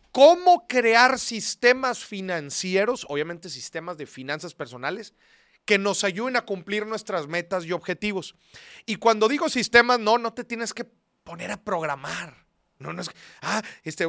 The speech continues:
tengo que diseñar un, un sistema ahí para que, eh, se, se modifique mi dinero y no. No. Con sistema me refiero a una serie de pasos que repetid-, eh, que, que, que ejecutados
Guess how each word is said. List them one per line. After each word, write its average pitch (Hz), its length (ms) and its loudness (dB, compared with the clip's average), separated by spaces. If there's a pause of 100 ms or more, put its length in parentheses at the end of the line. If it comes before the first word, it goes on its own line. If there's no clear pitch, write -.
tengo 185 160 2
que 220 100 0
diseñar 165 440 -4
un, 196 180 -6
un 170 140 -12
sistema 175 560 -2
ahí 165 140 0
para 180 280 0
que, 151 220 -2 (240)
eh, 151 260 -8
se, - 280 -6
se - 180 -4
modifique 147 560 -4
mi 180 100 -6
dinero 160 300 -2
y 175 40 -2
no. 180 220 -8
No. 247 300 -2 (800)
Con 233 240 0
sistema 294 600 -4
me 294 140 -4
refiero 226 640 -2
a 170 120 -2
una 220 340 -4
serie 208 640 -4
de 165 160 -6
pasos - 800 -2
que 165 160 -8
repetid-, 165 1160 -4
eh, 185 180 -2
que, - 180 -10
que, - 220 -6
que 175 160 -4
ejecutados 220 960 0